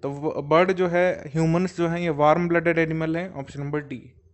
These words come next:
निम्नलिखित में से कौन सी प्रजाति गंभीर रूप से संकटग्रस्त की श्रेणी में आता है?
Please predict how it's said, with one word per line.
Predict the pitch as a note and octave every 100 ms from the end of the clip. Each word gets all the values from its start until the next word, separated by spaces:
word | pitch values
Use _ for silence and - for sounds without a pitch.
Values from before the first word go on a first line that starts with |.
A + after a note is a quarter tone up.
| _ _ _ _ _ _ _ -
निम्नलिखित | F3 G#3 A3 A3+ F#3
में | A3
से | A#3
कौन | G3 G#3 G#3+
सी | A3
प्रजाति | F#3+ F3+ E3+ G#3 F#3+
गंभीर | F3 E3 F3+ G3+
रूप | F3+ F#3+ F3+ -
से | G3+ G3+
संकटग्रस्त | F#3+ E3+ F#3+ E3+ D#3+ F3+ - E3+
की |
श्रेणी | F#3 D#3+ D#3 D3+
में | C#3+
आता | A#2+ -
है? | B2+